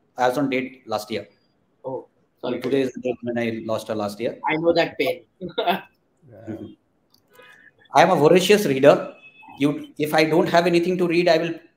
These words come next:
Speaker 1: pick up an old newspaper and start reading. I read four books at a time. Uh,
Speaker 2: <laughs>
Speaker 1: and I love to work for stray animals. Uh, that
Speaker 2: Oh.
Speaker 1: is what, uh, helps me in terms of,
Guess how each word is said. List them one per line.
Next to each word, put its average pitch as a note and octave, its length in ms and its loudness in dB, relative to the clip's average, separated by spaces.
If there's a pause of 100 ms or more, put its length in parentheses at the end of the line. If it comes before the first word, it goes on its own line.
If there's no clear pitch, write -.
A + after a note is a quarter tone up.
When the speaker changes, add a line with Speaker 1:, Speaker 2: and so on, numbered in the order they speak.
(200)
Speaker 1:
pick D#3 160 -2
up E3 100 0
an F3 60 4
old D3+ 300 0
newspaper D3 420 -4
and C#3+ 160 -4
start A#2 240 -6
reading. A#2+ 280 -6
I B2 100 -2
read C#3 280 -8
four D#3 240 -4
books D3+ 260 -4
at C3+ 140 -8
a A#2 60 -6
time. A2 260 -12 (720)
Uh, A#2 480 -2 (200)
Speaker 2:
<laughs> - 200 -20
Speaker 1:
and D#3+ 580 -8
I E3+ 100 0
love F3 520 0 (240)
to E3 100 -10
work D#3 300 -2
for D#3 240 -2
stray C3 300 -8
animals. G#2+ 540 -8 (280)
Uh, G#2+ 320 -16
that A#2+ 220 -6
Speaker 2:
Oh. - 20 -14
Speaker 1:
is D3 180 -8
what, B2+ 180 -2 (220)
uh, A2 200 -6
helps A2+ 320 -10
me A#2+ 200 -10
in A2+ 200 -8
terms A2+ 280 -12
of, A2+ 160 -6